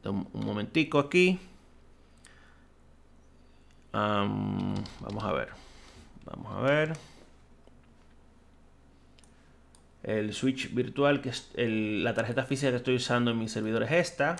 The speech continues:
Vamos a ver. Exactamente. Entonces nuestro switch de Hyper-V lo vamos a vincular con esta tarjeta.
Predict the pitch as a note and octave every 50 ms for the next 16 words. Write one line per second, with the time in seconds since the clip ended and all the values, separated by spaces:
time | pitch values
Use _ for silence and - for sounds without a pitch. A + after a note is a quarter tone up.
0 | - - - A#2+ G#2+ A2 G#2 G#2+ A#2 C3+ C#3+ C#3+ C#3 C#3+ C#3 C#3+ - - - -
1 | - - - - - - - - - - - - - - - - - - - -
2 | - - B2 - - - A2 G#2+ - C3+ C#3 D#3+ F3 E3 C#3 - - E3 F3+ -
3 | - - - - - - - - - - - - - - - - A#2 A2 B2+ B2+
4 | A#2+ - - G#2+ B2+ B2+ B2 B2+ - - A#2+ B2 A#2 A#2 A#2 A#2 A2+ - - D#3
5 | F3 - - - E3+ D3+ C#3 D3 C#3 C#3 D#3 D3 C#3+ C3+ C3 B2 A#2+ A#2+ B2 B2
6 | C3 C3 C3 C3 B2+ B2 B2+ C3 B2 A#2+ A#2+ A#2 A2+ - A#2 G#2+ G#2 A2 A#2 A#2+
7 | - A#2+ - A2+ A2 G2+ F#2 F2 - - - - -